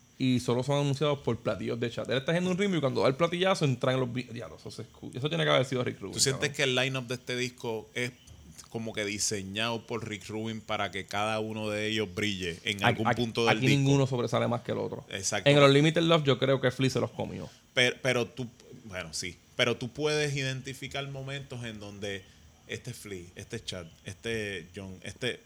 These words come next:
Speaker 2: ¿sabes?
Speaker 1: Tienen, tienen como que, dale, lúcete tú un ratito ahora.
Speaker 2: Eh, tienen
Speaker 1: En esta vas tú.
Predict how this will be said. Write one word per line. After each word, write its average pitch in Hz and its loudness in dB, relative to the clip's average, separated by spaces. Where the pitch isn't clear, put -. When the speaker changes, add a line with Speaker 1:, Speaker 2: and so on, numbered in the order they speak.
Speaker 2:
¿sabes? 110 -2
Speaker 1:
Tienen, 160 2
tienen 160 4
como 160 4
que, 123 6
dale, 120 2
lúcete 131 2
tú 135 -2
un 123 0
ratito 123 -2
ahora. 113 -2
Speaker 2:
Eh, - 0
tienen 175 2
Speaker 1:
En 143 10
esta 160 8
vas 156 8
tú. 101 -2